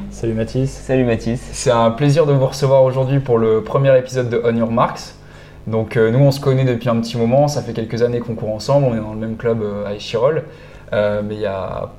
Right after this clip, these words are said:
Speaker 3: pas mal de gens qui vous connaissent pas. Est-ce que vous pourriez commencer par, euh, vous présenter à la fois sur le plan, euh, personnel et puis aussi, euh,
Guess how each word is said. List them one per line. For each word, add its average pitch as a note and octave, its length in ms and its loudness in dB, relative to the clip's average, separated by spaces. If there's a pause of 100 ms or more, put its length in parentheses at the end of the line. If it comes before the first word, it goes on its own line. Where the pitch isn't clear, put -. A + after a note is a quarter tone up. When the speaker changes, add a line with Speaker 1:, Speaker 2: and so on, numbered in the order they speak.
Speaker 3:
pas B2 80 2
mal B2 180 2
de B2 100 2
gens B2+ 140 4
qui B2+ 140 -4
vous A2 100 -6
connaissent A2+ 320 -6
pas. D3+ 300 2
Est-ce B2 120 -10
que C#3 80 0
vous C#3 120 4
pourriez B2+ 280 2
commencer B2 460 0
par, A2+ 240 0
euh, G#2+ 160 -2
vous A2 140 -6
présenter B2+ 640 2
à A#2 80 4
la A2+ 80 0
fois B2 160 -2
sur A#2 160 -2
le A2 60 -2
plan, A2+ 400 -4 (100)
euh, G2+ 40 -6 (360)
personnel A#2+ 560 2
et A2 60 -4
puis A2 180 -8
aussi, A2 340 -4
euh, G#2 80 0